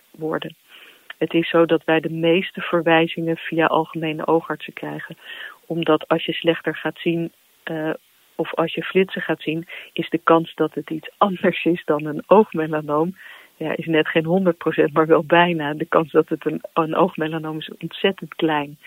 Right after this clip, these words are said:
Dus wij kunnen natuurlijk niet al die patiënten met klachten van het zicht of klachten van flitsen zien, eh, hier in Leiden gaan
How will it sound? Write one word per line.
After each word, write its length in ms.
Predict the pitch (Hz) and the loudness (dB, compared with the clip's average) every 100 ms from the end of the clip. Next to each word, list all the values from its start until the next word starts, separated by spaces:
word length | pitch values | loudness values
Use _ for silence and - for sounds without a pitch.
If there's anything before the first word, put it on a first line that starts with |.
| - - - | -16 -16 -10
Dus 160 | 165 - | -8 -6
wij 120 | 156 | -6
kunnen 300 | - 165 165 | -4 -2 -2
natuurlijk 360 | 160 170 - | -4 -8 -6
niet 360 | 170 190 196 - | -4 -2 -2 -4
al 200 | - 175 | -2 0
die 100 | 180 | 0
patiënten 580 | 180 160 156 156 165 165 - | -4 -6 -6 -4 -4 -6 -8
met 300 | - 156 147 | -8 -6 -6
klachten 380 | - 165 160 - | -2 -2 -2 -8
van 160 | - 160 | -8 -4
het 140 | 165 | -4
zicht 260 | - 156 - | -4 -6 -6
of 100 | - | -6
klachten 320 | 160 160 - | -4 -4 -6
van 120 | - | -14
flitsen 380 | - 208 190 170 | -4 -4 -4 -8
zien, 240 | - 160 - - - - _ _ | -8 -10 -10 -16 -16 -20 _ _
eh, 260 | - 165 160 | -4 -2 0
hier 240 | 175 175 | 2 2
in 160 | 165 165 | 2 2
Leiden 400 | 165 160 165 165 | 4 4 4 0
gaan 380 | - - 160 | -2 -2 -2